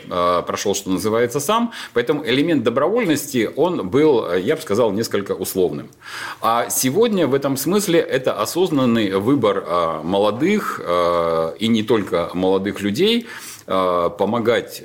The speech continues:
а, тому месту, где ты живёшь, помогать, а, людям, а, которым сегодня трудно, и это они, а, считают своим в хорошем смысле долгом. Поэтому вот осознанность и возможности. И сегодня вот второе отличие, это, собственно, про возможности.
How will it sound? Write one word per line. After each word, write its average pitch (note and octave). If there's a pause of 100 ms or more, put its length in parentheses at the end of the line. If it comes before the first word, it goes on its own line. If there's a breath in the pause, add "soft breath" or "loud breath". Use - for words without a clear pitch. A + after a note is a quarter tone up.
а, E2
тому G#2
месту, G#2+
где D#2+
ты F#2
живёшь, C#3+ (100)
помогать, G#2
а, F2
людям, G2
а, D#2+
которым F#2+
сегодня F2
трудно, G3 (440 loud breath)
и C3+
это B2+
они, F#3
а, F#2+
считают C3+
своим A#2
в -
хорошем G2
смысле G#2+
долгом. F2+ (400 loud breath)
Поэтому D#3
вот E3
осознанность B2 (100)
и F#3+
возможности. A2
И A2
сегодня D#3+
вот A2
второе A2
отличие, D3+
это, -
собственно, G#2
про B2
возможности. G#2